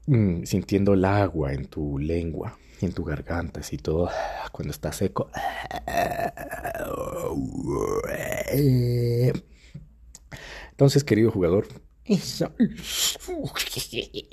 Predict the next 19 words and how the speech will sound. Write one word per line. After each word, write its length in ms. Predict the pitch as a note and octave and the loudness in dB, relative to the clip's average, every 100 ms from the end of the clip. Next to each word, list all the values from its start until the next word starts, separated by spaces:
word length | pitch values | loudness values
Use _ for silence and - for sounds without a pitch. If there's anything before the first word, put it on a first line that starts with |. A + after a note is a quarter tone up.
| G3 | 2
Segundo 460 | - A2+ G2 D#2+ - | 4 4 4 4 2
puntito, 880 | D3 - G3 - D#3 D#3 D#3+ D#3 E3 | 0 4 2 6 6 8 8 8 6
segundo 500 | D3+ - A2 C3 A#2+ | 2 2 6 6 6
puntito, 520 | C3 A#2 - C#3 F2+ - | 6 4 4 2 2 -2
tocar, 420 | F2+ - F#3 - - - - - - | 0 4 4 2 -10 -18 -18 -20 0
ir 160 | A2+ - | 0 4
tocando 380 | A#2+ - A2 G2 | 2 4 6 4
los 160 | F2 | 4
tres, 260 | - C#3+ - | -4 -6 -4
ir 120 | A2+ | -4
tocando 340 | A2 A2+ F#2 F#2 | -2 -2 0 0
los 140 | D2 | -2
tres, 240 | - - - | -6 -10 -2
ir 160 | G#2+ - | -2 0
tocando 340 | A2 F#2 F2 | 0 2 2
los 160 | D2+ - | 0 -2
tres, 240 | D2 C2+ | -2 -2
¿vale? 380 | C#2+ C3+ - - | 0 -2 -4 -10
Visual, 600 | - C#3+ - D#3+ F3 F#3 | -6 0 4 4 4 -4